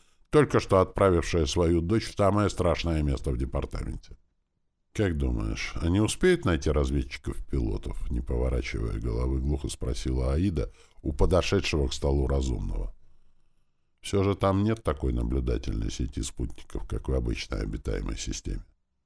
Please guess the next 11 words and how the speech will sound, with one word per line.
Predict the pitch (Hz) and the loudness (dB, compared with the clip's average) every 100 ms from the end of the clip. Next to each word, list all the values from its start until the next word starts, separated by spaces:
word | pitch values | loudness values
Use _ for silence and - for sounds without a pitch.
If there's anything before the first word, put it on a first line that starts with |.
| _ _ _ _ _ _ _ _ - | _ _ _ _ _ _ _ _ -8
«Директива | 64 104 139 143 - 160 147 147 | 2 4 6 4 4 6 8 8
Архен | 147 143 123 | 6 4 4
не | 123 | 4
панацея | - 117 113 107 - 131 120 104 | 2 2 4 2 2 2 4 2
от | |
глупостей», — | 107 123 113 - - - 50 - - - - | 2 0 0 -2 -4 -4 -6 -8 -10 -10 -8
также | - 55 57 60 | -4 -4 -2 -2
глухо | 62 58 - | -2 -2 -2
ответил | 62 - 60 58 58 | -4 -2 -4 -2 -2
ей | 58 58 | -2 -2
вождь, | 57 - - | -2 -4 -8